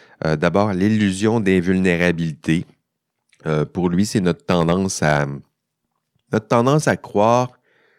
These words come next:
euh, que notre groupe a moins de chances de se tromper ou de faire une erreur que les autres groupes.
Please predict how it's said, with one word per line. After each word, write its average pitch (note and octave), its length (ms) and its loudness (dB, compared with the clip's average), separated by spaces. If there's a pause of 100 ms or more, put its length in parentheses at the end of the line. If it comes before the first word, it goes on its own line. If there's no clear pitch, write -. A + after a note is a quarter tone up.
(340)
euh, E2 80 -2
que - 140 -6
notre G2 240 0
groupe F#2 380 -4
a E2 180 4
moins F2+ 220 0
de A2+ 60 -4
chances A2+ 400 -2
de D#2+ 80 0
se D2+ 80 -6
tromper D2+ 480 -6 (400)
ou E2+ 160 -6
de D#2 100 0
faire F2+ 280 -2
une D#2+ 100 -2
erreur E2+ 500 2 (220)
que - 100 -4
les D#2 260 0
autres F2+ 340 -4
groupes. - 400 -16